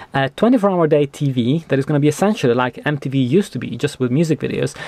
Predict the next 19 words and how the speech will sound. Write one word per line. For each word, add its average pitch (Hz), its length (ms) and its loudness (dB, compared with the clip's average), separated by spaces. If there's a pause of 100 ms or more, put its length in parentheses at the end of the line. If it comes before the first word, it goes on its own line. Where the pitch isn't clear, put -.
(220)
And, 139 360 0
uh, 135 380 0
users 165 380 0
are 151 40 4
gonna 143 120 0
be 139 80 2
able 139 120 2
to 127 220 0
log 185 300 2
in, 175 340 2 (280)
uh, 135 100 2
play 180 480 2
a, 139 320 0
a 135 60 0
game 147 420 0
alongside 151 380 0 (540)
the 127 80 -2
T 127 180 -4
V, 120 420 -4